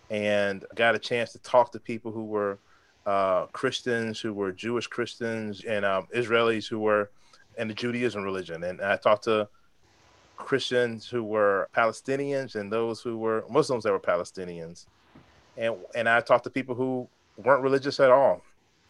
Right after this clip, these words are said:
And here's the thing that I learned. In Islam, Christianity, and Judaism, you're supposed to love God, and you're also supposed to love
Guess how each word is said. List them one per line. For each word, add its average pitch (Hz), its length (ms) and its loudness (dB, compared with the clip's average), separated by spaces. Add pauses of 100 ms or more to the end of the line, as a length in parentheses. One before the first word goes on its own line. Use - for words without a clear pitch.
(380)
And 127 100 -4
here's 147 200 4
the 127 80 -6
thing 104 300 0
that 92 140 0
I 95 80 4
learned. 90 460 -4 (840)
In 127 480 4 (840)
Islam, 156 680 6 (400)
Christianity, 139 540 -2
and 123 100 -6
Judaism, 151 540 -4 (680)
you're 117 80 -10
supposed 117 220 -6
to 107 40 -2
love 117 200 4
God, 113 420 4 (260)
and 107 100 -10
you're 104 120 0
also 107 180 0
supposed 104 200 -8
to 101 80 -8
love 98 460 -2